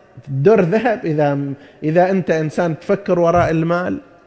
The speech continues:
بقاء هذا أيضًا ما رح يبقى إلى الأخير هالشكل. هذه من الحرف والمهن. جو بعض الأصدقاء قالوا أنه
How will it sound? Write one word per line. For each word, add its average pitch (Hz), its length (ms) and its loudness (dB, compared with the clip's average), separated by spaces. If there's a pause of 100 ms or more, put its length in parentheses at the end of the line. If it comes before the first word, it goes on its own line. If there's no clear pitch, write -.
(1300)
بقاء 165 800 4
هذا 220 420 4
أيضًا 214 320 4
ما 208 260 4
رح 240 200 0
يبقى 208 420 2
إلى 208 120 4
الأخير 190 480 0
هالشكل. 185 580 -2 (520)
هذه 165 380 4
من 170 160 4
الحرف 165 600 0
والمهن. 151 800 0 (520)
جو 131 160 0
بعض 135 300 -2
الأصدقاء 127 720 -2
قالوا 135 480 0
أنه 135 420 -2